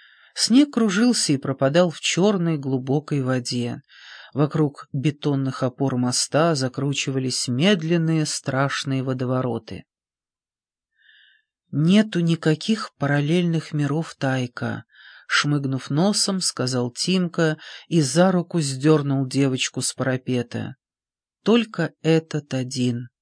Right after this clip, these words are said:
В нем все и дело. Так что идем».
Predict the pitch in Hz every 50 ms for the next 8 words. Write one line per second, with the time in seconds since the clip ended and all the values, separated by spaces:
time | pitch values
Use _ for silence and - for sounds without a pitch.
0 | _ _ _ _ _ _ _ _ _ _ _ _ _ - 139 135 147 160 196 240
1 | 285 294 269 - - - - 202 214 208 190 165 135 127 135 147 151 143 131 123
2 | 120 104 104 113 - _ _ _ _ _ _ _ _ _ _ _ - 151 151 147
3 | - - - - - 143 143 131 - 151 156 139 131 135 139 139 123 120 117 117